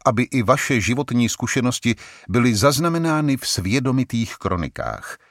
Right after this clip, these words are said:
Ale ani pražský kanovník František, ani opatovický opat Neplach nesplnili vaše představy.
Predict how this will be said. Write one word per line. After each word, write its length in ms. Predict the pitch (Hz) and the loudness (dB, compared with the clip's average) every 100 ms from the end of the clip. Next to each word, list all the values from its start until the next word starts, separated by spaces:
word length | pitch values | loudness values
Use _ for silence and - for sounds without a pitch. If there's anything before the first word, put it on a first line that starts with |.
| _ _ _ _ _ - - | _ _ _ _ _ -12 0
Ale 200 | 120 120 | 4 4
ani 320 | - 196 190 | 2 2 2
pražský 520 | 147 156 - - 139 | 0 -2 -2 -2 -2
kanovník 480 | 110 131 151 127 107 | 0 0 2 2 0
František, 800 | - 101 90 101 95 113 131 - - - _ _ | 0 -2 0 -4 -4 -4 -6 -10 -20 -20 _ _
ani 220 | 127 123 - | 2 4 2
opatovický 760 | 165 175 - 131 127 - 113 | 0 0 0 0 0 0 0
opat 340 | 127 - - | 2 2 0
Neplach 600 | 82 117 - 147 139 - | 2 -2 0 -4 -4 -4
nesplnili 680 | 95 139 - - 87 76 73 | -2 0 -2 -6 -4 -2 -2
vaše 280 | 78 - 90 | -4 -4 -6
představy. 600 | - 90 - 64 - - | -6 -10 -8 -10 -10 -16